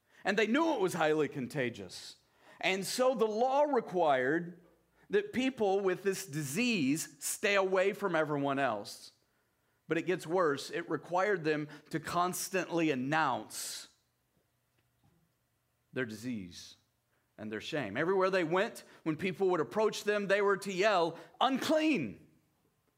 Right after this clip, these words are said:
Unclean!" And they were to stay at a distance. So notice in the story, it says,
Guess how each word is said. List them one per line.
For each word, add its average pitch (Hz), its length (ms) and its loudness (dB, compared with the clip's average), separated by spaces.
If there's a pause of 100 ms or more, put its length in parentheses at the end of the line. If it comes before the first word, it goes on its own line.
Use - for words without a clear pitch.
(380)
Unclean!" 226 720 0 (2000)
And 135 100 -4
they 156 80 2
were 151 80 0
to 147 80 -4
stay 151 320 -2
at 151 80 -2
a 135 60 -2
distance. 131 720 -6
So 196 160 -4
notice 247 400 0
in 226 80 0
the 196 40 0
story, 208 460 2
it 202 160 0
says, 185 320 -2